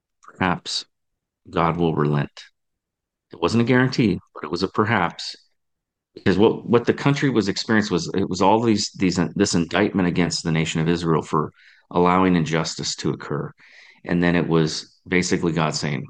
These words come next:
"This is what the judgment's gonna come as a result of that." And, and at very end saying, you know, "If you hate what is evil, you seek what is good, and you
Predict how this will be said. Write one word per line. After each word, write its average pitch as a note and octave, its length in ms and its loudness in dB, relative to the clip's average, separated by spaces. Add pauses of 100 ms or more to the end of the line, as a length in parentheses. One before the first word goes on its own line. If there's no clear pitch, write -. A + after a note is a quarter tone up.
(280)
"This - 200 -12
is E2+ 120 -16
what - 160 -20
the - 80 -20
judgment's D2 500 -12
gonna - 200 -20
come C#2+ 360 -16
as - 160 -18
a C#2+ 120 -16
result - 320 -12
of - 80 -20
that." - 220 -14 (220)
And, D#2+ 300 0 (640)
and F2+ 180 2
at D#2+ 160 -2
very E2+ 340 0
end D#2+ 260 -2
saying, D2+ 440 -4
you C#2+ 80 -6
know, C#2+ 200 -8 (720)
"If - 160 -14
you D2+ 200 -2 (880)
hate G#2 220 4
what G#2+ 120 6
is G2+ 160 4
evil, E2 300 2
you D2 80 -2
seek F2 300 0
what E2+ 100 2
is E2 100 -2
good, D#2+ 200 0
and D2+ 140 0
you D2 240 -2